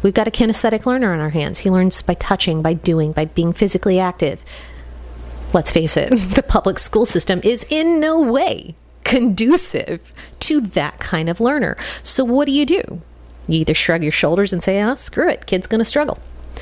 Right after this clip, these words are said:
Or, like my parents did, you start learning what the heck that means to be a kinesthetic learner, and you start teaching your kid at home. And you get them engaged in learning how to learn.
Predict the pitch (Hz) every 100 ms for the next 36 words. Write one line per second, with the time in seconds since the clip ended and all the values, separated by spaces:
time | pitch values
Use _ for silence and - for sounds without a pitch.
0 | - - - - 392 143 202 311 - -
1 | 175 277 311 165 156 - 170 254 - -
2 | - - - 320 - 254 233 233 302 175
3 | 175 196 220 175 175 175 175 220 - 220
4 | 220 185 196 247 - 220 202 180 202 196
5 | 214 185 220 320 165 156 175 - - -
6 | - 220 214 220 - 190 196 - 180 -
7 | 175 170 - 147 - 147 - - - -
8 | - - - - - - - - 170 165
9 | 170 - 180 - 214 220 214 170 160 160
10 | - 185 165 190 214 226 220 - 202 196
11 | 202 - 220 330 -